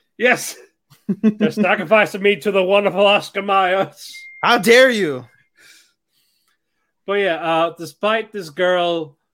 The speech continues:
Speaker 1: m-, mocking the do-it-yourself club every time, she's always there. Like, she's always
Speaker 2: Mm.
Speaker 1: hanging out outside. Then you find out, yeah,
Speaker 2: These
Speaker 1: she
Speaker 2: are middle
Speaker 1: was
Speaker 2: schoolers, right?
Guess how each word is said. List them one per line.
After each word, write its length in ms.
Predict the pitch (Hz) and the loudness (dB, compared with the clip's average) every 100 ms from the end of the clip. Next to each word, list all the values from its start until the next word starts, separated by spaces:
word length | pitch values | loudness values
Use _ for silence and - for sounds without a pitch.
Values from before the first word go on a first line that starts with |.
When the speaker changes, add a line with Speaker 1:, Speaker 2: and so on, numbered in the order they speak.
| _ | _
Speaker 1:
m-, 180 | 165 170 _ - | -16 -16 _ -10
mocking 520 | 160 165 175 180 170 | -4 -2 -2 -6 -6
the 100 | 156 | -6
do-it-yourself 600 | 147 156 147 139 156 147 | -4 -4 -4 -6 -8 -8
club 320 | - 151 143 - - | -10 -10 -10 -12 -14
every 260 | 139 151 | -10 -10
time, 300 | 143 147 156 | -8 -8 -8
she's 220 | 147 143 | -10 -16
always 460 | 143 147 147 143 123 | -10 -6 -4 -6 -8
there. 440 | 135 127 104 107 _ _ | -10 -10 -12 -20 _ _
Like, 160 | 120 - | -18 -12
she's 140 | 135 | -6
always 260 | 135 139 131 | -4 -4 -6
Speaker 2:
Mm. 40 | |
Speaker 1:
hanging 260 | 135 139 135 | -6 -4 -6
out 160 | 135 | -6
outside. 540 | 123 120 123 110 107 _ _ _ _ _ _ _ _ _ _ _ _ _ _ _ _ _ _ _ _ | -8 -10 -12 -14 -16 _ _ _ _ _ _ _ _ _ _ _ _ _ _ _ _ _ _ _ _
Then 200 | 127 139 | -8 -6
you 100 | 143 | -4
find 340 | 139 160 165 165 | -2 -2 0 0
out, 300 | 165 160 160 | 0 0 -2
yeah, 240 | 156 123 | -4 -4
Speaker 2:
These 120 | 226 | -4
Speaker 1:
she 60 | 370 | -2
Speaker 2:
are 60 | 220 | 0
middle 200 | 214 240 | 2 0
Speaker 1:
was 100 | 240 | -4
Speaker 2:
schoolers, 300 | 104 95 95 | -12 -12 -10
right? 200 | 98 | -12